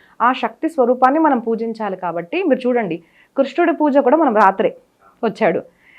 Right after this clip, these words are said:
ఆ, శివుడు కూడా రాత్రిపూట. అమ్మవారి, ఆ, నవరాత్రుల్లో కూడా మనం రాత్రి జాగరణ అనేది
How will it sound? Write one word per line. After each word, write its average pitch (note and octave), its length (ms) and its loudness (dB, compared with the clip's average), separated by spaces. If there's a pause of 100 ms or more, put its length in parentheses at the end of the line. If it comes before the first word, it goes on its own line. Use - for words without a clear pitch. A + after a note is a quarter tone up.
(160)
ఆ, B3 80 2
శివుడు D#4 320 2
కూడా D#4 320 2 (220)
రాత్రిపూట. F#3 540 -2
అమ్మవారి, C4+ 840 2 (120)
ఆ, G#3 160 0
నవరాత్రుల్లో A#3 640 2
కూడా A3+ 160 2
మనం A#3 200 -2
రాత్రి G#3+ 420 0
జాగరణ G#3+ 440 0
అనేది F#3+ 240 -4